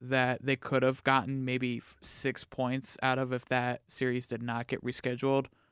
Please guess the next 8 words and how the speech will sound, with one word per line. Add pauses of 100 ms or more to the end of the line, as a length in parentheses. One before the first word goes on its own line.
(300)
um,
in,
from
December. (1000)
But (100)
I
do
believe